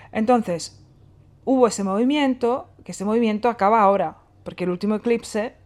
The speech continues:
estamos a seis meses del último eclipse del veintiocho de octubre, y culmina con esta conjunción. Entonces, es la invitación que nos está haciendo la vida de romper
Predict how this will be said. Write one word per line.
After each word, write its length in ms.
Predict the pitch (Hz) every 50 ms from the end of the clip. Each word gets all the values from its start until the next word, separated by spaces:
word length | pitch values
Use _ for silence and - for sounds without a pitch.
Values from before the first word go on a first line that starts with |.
| _ _
estamos 400 | - 196 - - 196 202 202 -
a 80 | 202 185
seis 360 | - - - 220 233 220 196
meses 380 | 202 208 208 196 - 226 214 196
del 140 | 196 185 190
último 240 | 185 208 202 208
eclipse 360 | 196 - 185 180 175 - 226 208
del 100 | 190 175
veintiocho 440 | 175 175 165 180 180 175 - 202
de 60 | 185 180
octubre, 480 | - - 226 220 196 175 175 156 - - - - - - - - - _ _ _ _
y 120 | - 233 220
culmina 580 | - 294 285 247 240 226 220 233 247 - -
con 140 | - 247 214
esta 240 | 202 - - 226 220
conjunción. 800 | - 214 95 - - 180 165 - - 214 208 190 175 160 165 - _ _ _ _ - - - - -
Entonces, 460 | - 214 214 262 277 254 233 214 196 -
es 160 | 240 254 247
la 100 | 285 285
invitación 800 | 269 247 240 226 - 202 185 - - - 262 247 220 220 240
que 140 | 233 - 190
nos 100 | 185 185
está 200 | 196 180 - 226
haciendo 340 | 226 - 254 233 233 220 202
la 140 | 190 190 190
vida 460 | 220 247 240 208 185 185 214 277 - - _ _ _ _ _ _ _ _
de 480 | 196 190 233 262 233 226 254 - - _ _ _ _ _ _ _ _ _ _ _ _ _ _ _ _ _ - -
romper 600 | - - 196 190 185 - 190 180 175 208 - -